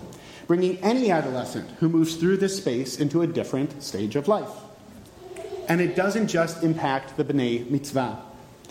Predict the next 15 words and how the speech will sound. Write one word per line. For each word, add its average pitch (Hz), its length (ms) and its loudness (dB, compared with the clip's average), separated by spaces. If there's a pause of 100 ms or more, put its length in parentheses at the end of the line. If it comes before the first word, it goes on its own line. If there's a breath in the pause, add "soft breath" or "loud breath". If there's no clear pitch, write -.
(260 loud breath)
It 143 80 0
impacts 131 360 0
their 113 120 -2
family, 190 680 2 (360 loud breath)
and 165 120 4
in 165 100 2
fact, 160 380 -4 (140)
all 214 240 2
of 135 160 -2
us, - 400 -10
as 143 160 0
we 143 140 4
witness 220 440 0
the 151 100 0
power 143 580 0